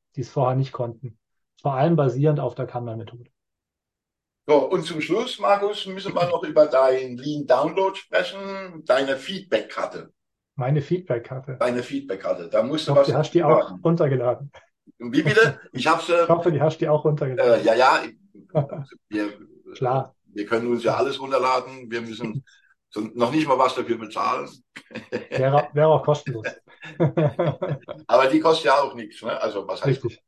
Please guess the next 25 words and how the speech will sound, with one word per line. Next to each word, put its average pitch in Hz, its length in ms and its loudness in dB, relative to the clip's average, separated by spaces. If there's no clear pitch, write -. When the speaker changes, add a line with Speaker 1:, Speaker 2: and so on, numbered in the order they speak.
Speaker 2:
äh, 90 160 -10
die 90 120 -16
ist 92 140 -18
kostenfrei 92 640 -4
von 87 140 -18
dir 85 180 -10
eingestellt. - 420 -16
Speaker 1:
Genau. 113 180 -8
Speaker 2:
Ähm, 95 360 -14
ich 220 140 -8
habe 175 160 4
überlegt, 165 560 4
ob 165 160 -2
ich - 240 -8
diese 147 280 -12
Karte 160 460 0
wirklich 165 500 -8
in 147 80 -8
der 131 140 -2
Hand 190 240 -6
habe, 95 360 -6
wenn 95 180 -10
ich 104 180 -12
ein, 95 340 -20
äh, - 60 -12